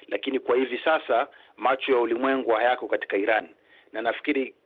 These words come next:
kile itakapokuwa kwamba macho ya ulimwengu yako sehemu nyingine za ulimwenguni, basi serikali ina-, ina-, huwa ina nguvu zaidi ya kutekeleza, ah, sera zake za ki-, za, za, za ki-, za kitawala kama hizi za kunyonga watu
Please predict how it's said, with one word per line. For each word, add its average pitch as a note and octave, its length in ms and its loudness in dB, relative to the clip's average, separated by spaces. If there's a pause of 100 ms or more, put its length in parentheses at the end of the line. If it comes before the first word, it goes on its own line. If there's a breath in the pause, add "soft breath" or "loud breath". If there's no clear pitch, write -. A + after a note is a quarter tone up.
kile G#3 240 -2
itakapokuwa D#3+ 600 -2
kwamba C#3+ 260 0
macho C#3+ 340 0
ya B2 60 4
ulimwengu B2 500 0
yako G#2+ 220 0
sehemu A2+ 280 -2
nyingine A2+ 360 -2
za A2 120 2
ulimwenguni, G#2+ 640 0 (540 loud breath)
basi B2+ 600 -2
serikali C3+ 440 0
ina-, A#2+ 160 0 (160)
ina-, A#2 260 0
huwa A#2+ 240 2
ina A#2 180 -2
nguvu A#2 360 -2
zaidi B2+ 400 0
ya G#2+ 80 4
kutekeleza, A2 800 -2 (460 loud breath)
ah, G#2 300 2
sera A#2 200 2
zake A#2+ 340 0
za G#2 140 0
ki-, G2+ 420 -6 (260)
za, A2+ 140 -2 (160)
za, A2+ 260 -4
za A#2 80 2
ki-, A#2 180 -8
za A#2 140 -6
kitawala B2+ 600 2
kama A#2 240 -2
hizi A2 220 -6
za A2+ 80 0
kunyonga A2+ 420 -2
watu C#3 420 0